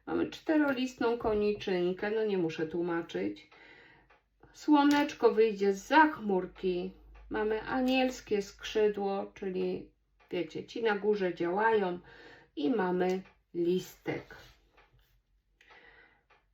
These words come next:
Srebrny listek. I złote.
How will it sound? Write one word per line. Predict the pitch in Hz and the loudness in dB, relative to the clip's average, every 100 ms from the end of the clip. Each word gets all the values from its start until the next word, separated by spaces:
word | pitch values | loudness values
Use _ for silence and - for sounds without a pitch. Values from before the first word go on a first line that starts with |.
| _ _ _ _ _ _ _ _ _ _ _ _ _ | _ _ _ _ _ _ _ _ _ _ _ _ _
Srebrny | - - 175 185 196 143 - 147 143 | -18 -8 -4 -2 -4 -6 -6 -6 -4
listek. | 151 151 _ - 156 - - _ _ _ _ _ _ _ _ _ _ | -6 -10 _ -20 -20 -20 -20 _ _ _ _ _ _ _ _ _ _
I | 175 | -12
złote. | 160 165 165 202 220 226 | -12 -8 -2 0 0 -4